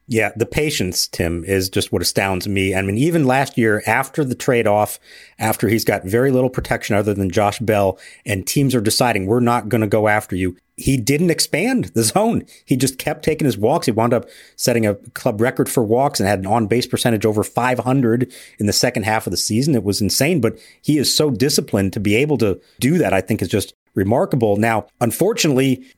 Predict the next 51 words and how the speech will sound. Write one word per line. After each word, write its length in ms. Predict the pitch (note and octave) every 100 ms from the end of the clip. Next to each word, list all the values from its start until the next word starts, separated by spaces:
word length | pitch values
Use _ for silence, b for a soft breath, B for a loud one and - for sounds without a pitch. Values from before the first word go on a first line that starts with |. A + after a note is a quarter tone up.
| -
the 80 |
way 180 | A#2 D#3
that 140 | D#3 G#2+
baseball 400 | C#3+ D3 C3+ D#3
is 180 | -
right 160 | D3 B2+
now, 320 | B2+ C#3 C3 B B B
people 280 | - E3 D3+
already 400 | C#3 C#3+ F3 D3+
are 80 | C3
gonna 200 | B2 B2
be 80 | B2
worried 320 | D#3 G3+ C3+
about 160 | B2
what's 100 | B2
gonna 140 | - A#2
happen 260 | A#2 A#2
three 240 | G#2+ C3 C3+
years 300 | D#3 A3+ D3
from 100 | F2
now, 220 | E2+ G2
and 80 | G2+
they 40 |
can't 220 | G2+ A#2+
just 160 | A2+ -
appreciate 640 | F#2+ - E3 - G#2+ G#2+ _
what 220 | A#2+ A#2
they 140 | A2 G#2
have 440 | B2 F3 F2 E2+ - b b
in 200 | A2 G3+
Juan 280 | G#2 A2 G#2+
Soto. 480 | - E3 E3 F#2 - B B B F#2+
Given 560 | C3 G3 F3 D#3+ C#3+ -
what 240 | C3 D3
we've 140 | B2+
seen 240 | - D#3+ G3
the 60 |
Nationals 520 | A#2+ G#2+ G#2 A2+ G2+ F#2
do, 420 | G2+ F2+ E2+ A#2+ _ _ _ A2
do 100 | B2+
you 120 | D3
think 240 | D#3 F3+
it's 120 | E3+
reasonable 520 | A#2 A#2 D#3 D#3 D3 C3+
to 120 | B2+
think 280 | - C#3+ C#3
that 160 | -
they 140 | C3+ B2
could 460 | - - G#3 G#3
convince 440 | - G2 F#2+ F2+ -
him 340 | F#2 F2 F2+